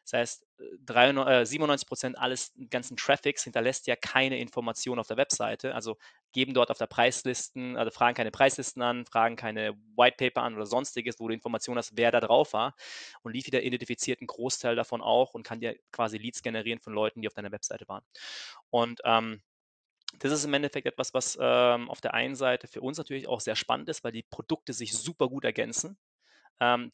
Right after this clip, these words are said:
die haben Unmengen an Daten, wir haben Unmengen an Daten, wir haben Mach-, Machine Learning, eine K I entwickelt, äh, in dem Segment. Also da gibt's unheimlich viele coole Sachen, die auch vor allem auch Anfang nächsten Jahres in einer neuen Plattform, äh, kommuniziert und, und veröffentlicht werden. Da kommen, äh,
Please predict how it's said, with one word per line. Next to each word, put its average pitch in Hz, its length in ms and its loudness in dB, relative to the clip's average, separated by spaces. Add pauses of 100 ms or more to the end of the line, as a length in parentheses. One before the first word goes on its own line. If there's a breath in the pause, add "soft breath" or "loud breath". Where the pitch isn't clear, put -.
die 127 140 -2
haben 147 200 -4
Unmengen 156 420 -2
an 139 140 -2
Daten, 127 460 -2
wir 135 160 -2
haben 139 100 -2
Unmengen 135 440 -4
an 123 60 -12
Daten, 123 300 -4
wir 117 60 -6
haben 113 100 -8
Mach-, 113 160 -8
Machine 147 400 -4
Learning, 139 280 0
eine 117 100 -8
K 120 180 -8
I 143 160 -6
entwickelt, 131 480 -4
äh, 127 240 2
in 123 140 -4
dem 123 120 -2
Segment. 120 440 -4
Also 127 160 -4 (320 loud breath)
da 123 80 -4
gibt's - 280 0
unheimlich 165 460 2
viele 147 220 -4
coole 131 320 -2
Sachen, 135 320 0
die 131 80 0
auch 120 80 -4
vor 135 140 0
allem 127 180 0
auch 120 80 -6
Anfang 123 340 -6
nächsten 120 320 -8
Jahres 127 420 0
in 123 120 -8
einer 117 160 -4
neuen 120 340 -2
Plattform, 151 800 -2
äh, 139 260 2
kommuniziert 139 760 -4
und, 123 280 -6
und 123 140 -6
veröffentlicht 135 560 -4
werden. 147 280 2
Da 120 100 -4
kommen, 120 400 -10
äh, 123 180 -4